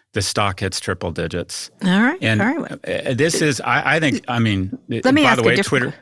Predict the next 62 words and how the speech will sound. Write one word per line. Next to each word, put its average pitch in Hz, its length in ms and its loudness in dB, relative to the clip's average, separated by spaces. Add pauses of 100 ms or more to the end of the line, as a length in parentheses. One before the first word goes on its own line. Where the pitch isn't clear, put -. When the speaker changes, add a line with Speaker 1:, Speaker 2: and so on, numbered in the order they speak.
Speaker 2:
que-, - 140 -6
Speaker 1:
tw-, - 100 -20
Speaker 2:
go - 80 2
Speaker 1:
Twitter 175 140 4
Speaker 2:
ahead. 107 60 0
Speaker 1:
shares 131 240 2
have 92 140 -4
doubled 101 300 0
in 87 60 -6
the 85 40 -4
last 82 260 -6
twelve 87 180 -6
months. 87 340 -6
Speaker 2:
Yeah, 277 160 4 (160)
yeah, 233 180 4
you 196 160 2
note 220 220 4
that. 156 240 0
I 233 60 2
mean, 254 120 6
I 254 80 4
think 302 200 0
they've 233 160 2
got 214 180 4
a 185 60 0
really, 175 240 0
'cause 220 160 0
they 269 100 4
do 403 240 4
have, 240 300 4
they - 320 -2
do 427 200 2 (120)
have 269 180 2
a, 196 60 -4 (840)
people 359 260 4
are 302 140 6
enjoying 185 400 4
themselves 160 420 -2
on 175 140 -4
Twitter 170 480 -2
a 175 100 -4
little 165 220 -2
bit 170 160 -4
more. 175 180 2
You 196 80 0
know, 240 180 4
you 226 60 2
still 262 220 0
have 214 160 0
Ted 165 240 -4
Cruz 160 320 -2
lobbing 151 340 0
an 143 140 0
idiot 151 360 -4
thing, 151 280 -2
although 147 320 -2 (120)
he 160 120 -2
was 160 160 -8
right 147 180 -4
about, 147 300 -6 (140)
<laughs> - 120 -14
he 165 340 0